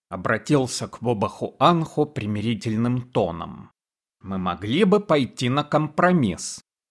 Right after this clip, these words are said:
К тебе отойдет все поместье Радко Тавомина, его дворец, имущество и свита. А я получу только магические линзы". Но Бобаха Анха это не устраивало.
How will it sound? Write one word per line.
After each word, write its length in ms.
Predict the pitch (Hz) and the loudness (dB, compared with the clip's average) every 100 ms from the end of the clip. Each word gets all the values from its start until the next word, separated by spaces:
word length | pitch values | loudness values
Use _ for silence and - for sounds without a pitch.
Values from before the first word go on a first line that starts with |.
| - | -20
К 80 | - | -18
тебе 500 | - 185 85 131 226 | -12 -10 -2 2 4
отойдет 680 | 208 - 131 110 101 - - | 4 2 0 0 -2 -4 -8
все 260 | - 151 | -2 -2
поместье 840 | 151 151 175 196 165 - - 101 104 | 2 4 6 6 6 0 -8 -4 0
Радко 420 | 110 107 - 107 | 2 0 -2 -4
Тавомина, 720 | 127 113 135 110 92 82 82 - _ | -2 4 6 6 2 -6 -10 -12 _
его 300 | 101 95 101 | -12 -8 -8
дворец, 800 | 98 92 98 113 180 - - - | -8 -8 -6 2 2 2 -4 -8
имущество 840 | - 104 123 143 - 139 - 117 120 | -6 -2 0 0 -2 -4 -8 -6 -4
и 140 | 135 | -2
свита. 720 | 127 - 113 95 87 - - _ _ _ _ | -4 -4 -4 -6 -6 -10 -14 _ _ _ _
А 120 | - 98 | -10 2
я 180 | 190 | 4
получу 540 | 240 202 196 196 - 190 | 4 4 4 2 0 0
только 440 | 190 147 170 147 | 4 2 2 -2
магические 840 | 135 117 107 101 - - - 123 123 | 0 0 -2 -4 -6 -6 -4 -2 0
линзы". 560 | 98 78 71 - 69 - _ _ _ _ _ _ - | -2 -4 -10 -14 -16 -20 _ _ _ _ _ _ -10
Но 160 | 104 95 | -6 -2
Бобаха 580 | 117 95 104 - - - | 0 0 -2 -2 -4 4
Анха 520 | 147 175 160 151 139 - | 4 4 2 0 0 0
это 260 | 117 - | -4 -2
не 160 | 110 110 | -2 -2
устраивало. 1000 | 117 - - 117 101 80 82 82 82 | -2 -6 -2 2 4 2 -4 -12 -12